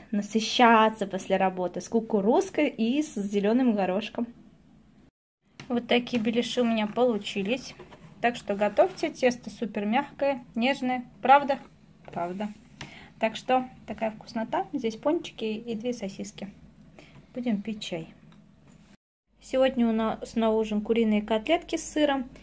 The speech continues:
картофельное пюре и салатик свежий с капустой. Сегодня у нас на ужин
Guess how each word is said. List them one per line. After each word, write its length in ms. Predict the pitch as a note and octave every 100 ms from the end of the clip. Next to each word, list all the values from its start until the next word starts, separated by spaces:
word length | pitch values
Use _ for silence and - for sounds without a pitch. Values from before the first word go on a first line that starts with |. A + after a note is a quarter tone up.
| - -
картофельное 720 | A3 A3 A3 A3 G#3 G#3 G3+
пюре 420 | A3 A#3+ D#4+ E4+ - - -
и 80 | F#4+
салатик 600 | F#4 A#3+ A3+ A#3+ A#3+ -
свежий 380 | - A#3+ D4 C4+
с 80 | -
капустой. 640 | A3+ A#3+ F#3 F#3+ - G3 - - - - - - - - - - - - - - - - _ _ - -
Сегодня 520 | - C4+ C#4 - B3
у 40 |
нас 240 | A#3 A3 A#3
на 140 | A3+
ужин 340 | D4 G4 F#4+